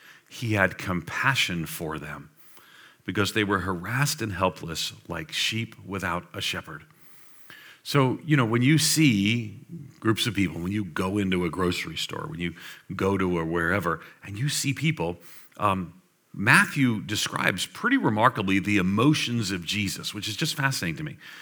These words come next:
"When he saw the crowds, he had compassion for them." It's splachtizomai in the Greek. Uh, splanchnizomai in the Greek, which, which is a very complex word, right? It's a funny word, has a powerful meaning.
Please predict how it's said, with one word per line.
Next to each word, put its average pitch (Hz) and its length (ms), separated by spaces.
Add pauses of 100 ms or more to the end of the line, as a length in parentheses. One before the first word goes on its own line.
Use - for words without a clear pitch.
(320)
"When 120 180
he 120 60
saw 127 220
the 151 100
crowds, 104 440
he 113 180
had 95 400 (120)
compassion 107 1040
for 78 400
them." 73 320 (400)
It's - 120
splachtizomai 90 760
in 78 60
the 78 60
Greek. 78 300 (720)
Uh, 87 180
splanchnizomai 92 640
in 82 60
the 78 60
Greek, 82 220
which, 110 240
which 110 140
is - 300 (140)
a 107 280
very 123 260 (180)
complex 107 440
word, 92 300
right? 87 180
It's 76 120
a 92 40
funny 117 240
word, 80 180
has 82 120
a 78 40
powerful 101 360
meaning. 78 300